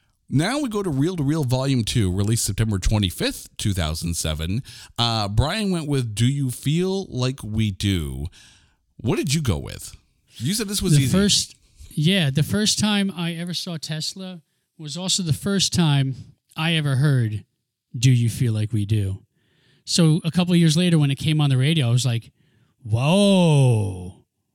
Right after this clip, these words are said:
Speaker 2: I kinda know this song. How do I know this song?" And it took me a while. And then years later, I ended up with the bootleg of that show I was at. And I just looked on Setlist F M for that date, and that set list is completely not it.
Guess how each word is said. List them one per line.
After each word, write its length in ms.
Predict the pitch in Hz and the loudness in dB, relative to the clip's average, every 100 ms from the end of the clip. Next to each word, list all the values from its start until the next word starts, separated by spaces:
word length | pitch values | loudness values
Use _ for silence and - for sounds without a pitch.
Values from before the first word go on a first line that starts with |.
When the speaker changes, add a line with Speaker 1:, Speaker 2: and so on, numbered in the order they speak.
| _ | _
Speaker 2:
I 160 | 160 196 | -4 -2
kinda 340 | 185 180 160 | 0 2 2
know 220 | 185 247 226 | 2 4 4
this 180 | 165 | 4
song. 320 | - 156 117 120 | 4 4 2 0
How 200 | 233 277 | 0 0
do 60 | 262 | 0
I 100 | 240 | 0
know 160 | 247 | -2
this 160 | 226 175 | -2 0
song?" 280 | 175 135 139 | 2 4 4
And 80 | |
it 80 | 156 | 4
took 140 | 214 202 | 0 -2
me 100 | 180 | -2
a 60 | |
while. 360 | 160 165 156 147 - _ - - | -2 -2 -4 -6 -12 _ -20 -4
And 120 | 185 | 0
then 120 | 180 175 | 2 4
years 200 | 214 185 | 4 4
later, 220 | 208 165 | 2 2
I 80 | 139 | 0
ended 180 | 151 | 0
up 100 | 143 | 2
with 100 | 135 | 0
the 60 | 123 | 2
bootleg 340 | 120 151 127 120 | 0 2 -2 -2
of 80 | |
that 180 | 113 113 | -2 0
show 240 | - 143 139 | 2 4 6
I 100 | 117 | 6
was 180 | 110 | 6
at. 220 | 113 107 - | 4 0 0
And 100 | 156 | 2
I 120 | 143 | 2
just 260 | 147 220 - | 2 2 2
looked 260 | 220 - - _ _ _ _ - | 0 -2 -12 _ _ _ _ -4
on 100 | 165 | 0
Setlist 480 | - 185 185 151 - | 0 0 0 0 0
F 180 | 151 | -4
M 300 | 190 208 151 | -4 -4 -4
for 200 | 131 - | -8 -6
that 260 | 147 147 135 | -4 -6 -4
date, 320 | 139 160 214 - - - | 0 0 -2 -12 -20 -8
and 100 | 123 | -2
that 140 | 170 - | 0 0
set 180 | 214 | 0
list 220 | 196 147 120 | 0 -2 0
is 100 | - | -2
completely 460 | 139 135 147 123 | 0 0 0 0
not 220 | 123 117 | 0 0
it. 160 | 113 101 | 0 -4